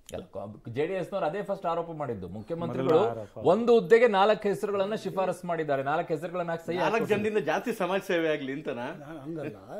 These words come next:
Speaker 4: ಹಂಗಂದ್ಮೇಲೆ ಜೆ ಡಿ ಎಸ್ ಅವ್ರು ಎಷ್ಟು ಮಾಡಿದ್ರು, ಎಷ್ಟು ಜನಕ್ಕೆ letter ಕೊಟ್ಟಿದ್ರು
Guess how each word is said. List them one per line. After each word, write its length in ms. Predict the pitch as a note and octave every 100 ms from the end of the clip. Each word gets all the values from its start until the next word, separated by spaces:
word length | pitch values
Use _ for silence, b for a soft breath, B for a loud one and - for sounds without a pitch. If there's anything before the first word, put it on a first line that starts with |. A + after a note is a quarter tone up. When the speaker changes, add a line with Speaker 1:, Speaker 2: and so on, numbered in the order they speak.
| G3 D#3
Speaker 4:
ಹಂಗಂದ್ಮೇಲೆ 500 | D3 F#3 G#3 G#3 G#3
ಜೆ 180 | E3+ G3+
ಡಿ 60 | A3
ಎಸ್ 200 | G#3+ A3
ಅವ್ರು 160 | G#3
ಎಷ್ಟು 220 | G3 G3
ಮಾಡಿದ್ರು, 520 | G3 F#3+ E3+ F3+ F#3 F3+
ಎಷ್ಟು 240 | E3+ G#3+
ಜನಕ್ಕೆ 200 | G#3 F#3
letter 200 | F3+ F#3
ಕೊಟ್ಟಿದ್ರು 640 | F#3+ E3 F3 F3+ F3+ F3+